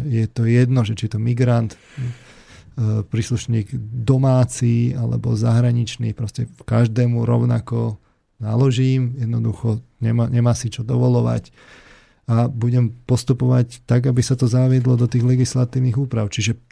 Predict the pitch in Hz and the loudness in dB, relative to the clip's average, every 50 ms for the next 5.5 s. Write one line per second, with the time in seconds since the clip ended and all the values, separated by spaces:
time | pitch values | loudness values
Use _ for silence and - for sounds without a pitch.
0 | - - - 104 107 - 123 120 - 123 120 127 123 117 123 120 117 117 110 - | -8 -4 -2 0 2 2 0 0 2 2 2 2 2 2 2 2 0 0 -2 0
1 | 113 123 127 120 117 117 107 101 110 131 175 208 240 233 - - _ _ _ _ | 2 2 2 2 2 0 0 2 2 2 2 2 2 0 -2 -6 _ _ _ _
2 | _ _ _ _ - - - - _ _ _ _ _ _ _ _ 113 95 107 117 | _ _ _ _ -20 -20 -20 -20 _ _ _ _ _ _ _ _ -8 -4 -2 0
3 | 120 127 127 123 120 - - - _ _ _ - 117 117 117 120 117 113 113 98 | 2 4 4 2 2 -2 -6 -20 _ _ _ -2 0 2 2 2 2 2 0 -2
4 | - 110 104 101 107 107 113 135 151 156 131 - - - _ _ - - - 120 | -2 -4 -6 -6 -4 -2 0 2 4 2 2 0 -4 -12 _ _ -14 -6 0 2
5 | 127 131 135 135 131 131 127 123 113 | 4 4 4 4 4 4 4 4 2